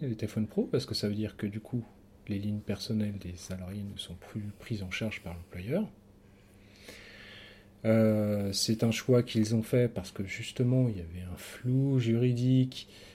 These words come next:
il y avait des, des failles, si, si tu veux, dans l'utilisation,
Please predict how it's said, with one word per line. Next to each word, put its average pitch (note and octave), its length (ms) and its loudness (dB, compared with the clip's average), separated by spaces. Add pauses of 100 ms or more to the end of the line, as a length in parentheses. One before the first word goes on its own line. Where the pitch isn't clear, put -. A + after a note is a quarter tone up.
(160)
il F#2+ 60 -8
y - 20 -8
avait F#2 240 -6
des, F#2+ 220 -8 (600)
des G2 80 -12
failles, B2+ 520 2
si, - 200 -16 (240)
si G2 180 -8
tu - 180 -4
veux, C3 260 8
dans A2+ 140 6
l'utilisation, C3 1120 6